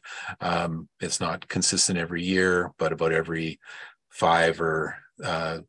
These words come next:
so usually about five to seven years, there's a very large, uh, increase in the number of, uh, um, eggs laid and, and subsequently, uh,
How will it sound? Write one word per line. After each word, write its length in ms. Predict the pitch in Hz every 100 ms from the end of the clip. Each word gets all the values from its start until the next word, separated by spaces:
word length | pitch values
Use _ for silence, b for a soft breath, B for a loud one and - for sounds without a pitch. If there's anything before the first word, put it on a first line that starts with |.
| 143
so 280 | - 95 90
usually 340 | 117 131 135 123
about 180 | 98 90
five 200 | 95 87
to 60 |
seven 340 | - 131 131 127
years, 340 | 117 117 107
there's 160 | 90 85
a 60 |
very 200 | 87 85
large, 720 | 80 85 82 82 82 - - -
uh, 120 | 85
increase 560 | 110 107 107 98 104 -
in 180 | - 87
the 100 | 85
number 380 | 85 85 85 90
of, 400 | 87 78 80 -
uh, 220 | - - - B B B B _ _
um, 360 | 92 82 80 71 _ _ _ - - - - 101 - _ _ _ -
eggs 300 | 90 85 -
laid 220 | 90 87
and, 140 | 90
and 320 | 90 85 80 - -
subsequently, 760 | - 90 - 87 78 82 82
uh, 220 | 78 76